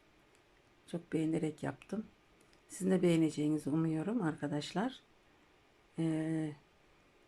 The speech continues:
renkleri de çok uyumlu oldu. Bunu ben örnek olarak yaptım zaten. Resmini de paylaşacağım. Şimdi arkadaşlar kanalımı beğenerek,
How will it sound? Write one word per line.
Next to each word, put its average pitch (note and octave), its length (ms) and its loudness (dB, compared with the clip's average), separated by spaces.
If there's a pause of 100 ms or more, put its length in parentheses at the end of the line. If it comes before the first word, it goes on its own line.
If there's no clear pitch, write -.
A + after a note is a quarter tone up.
(280)
renkleri F3+ 400 2
de E3 100 0
çok - 240 -10
uyumlu D3 340 4
oldu. C#3 400 -2 (800)
Bunu F3 220 0
ben C#3+ 160 -2
örnek D3+ 340 -4
olarak C#3 320 -10
yaptım C#3 360 -8
zaten. D3 440 -6 (840)
Resmini D3+ 340 -2
de C3 100 -6
paylaşacağım. C#3+ 640 -6 (680)
Şimdi G3 180 -4
arkadaşlar F3 560 0
kanalımı F3+ 540 2
beğenerek, E3 540 2